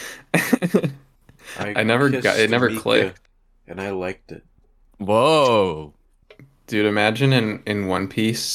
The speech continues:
Speaker 1: Sanji finally getting a kiss, and then he just starts singing, "I kissed a girl, and I
Speaker 3: I'm gonna
Speaker 1: liked
Speaker 3: say it. I'm gonna
Speaker 1: it."
Speaker 3: say something controversial, and I
Speaker 1: Okay.
Speaker 3: don't
Speaker 2: About One
Speaker 3: mean this
Speaker 2: Piece?
Speaker 3: is
Speaker 2: Is it
Speaker 3: yeah,
Speaker 2: about
Speaker 3: it
Speaker 2: One
Speaker 3: is.
Speaker 2: Piece?
Speaker 3: It is. It
Speaker 2: Oh,
Speaker 3: is.
Speaker 2: no.
Speaker 3: I, I don't mean to throw shade at you, Mika. I really
Speaker 1: Okay.
Speaker 3: don't.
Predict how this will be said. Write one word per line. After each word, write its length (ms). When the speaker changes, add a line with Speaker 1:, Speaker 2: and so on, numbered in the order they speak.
Speaker 1:
Sanji 460
finally 400
getting 300
a 60
kiss, 480
and 140
then 100
he 140
just 220
starts 280
singing, 320
"I 320
kissed 540
a 60
girl, 600
and 160
I 180
Speaker 3:
I'm 80
gonna 140
Speaker 1:
liked 80
Speaker 3:
say 240
it. 60
I'm 100
gonna 120
Speaker 1:
it." 40
Speaker 3:
say 180
something 320
controversial, 720
and 160
I 80
Speaker 1:
Okay. 80
Speaker 3:
don't 140
Speaker 2:
About 100
One 80
Speaker 3:
mean 100
this 200
Speaker 2:
Piece? 100
Speaker 3:
is 100
Speaker 2:
Is 140
it 80
Speaker 3:
yeah, 160
Speaker 2:
about 60
Speaker 3:
it 60
Speaker 2:
One 100
Speaker 3:
is. 60
Speaker 2:
Piece? 100
Speaker 3:
It 80
is. 220
It 140
Speaker 2:
Oh, 40
Speaker 3:
is. 120
Speaker 2:
no. 240
Speaker 3:
I, 340
I 40
don't 260
mean 280
to 120
throw 160
shade 280
at 60
you, 120
Mika. 340
I 20
really 240
Speaker 1:
Okay. 60
Speaker 3:
don't. 280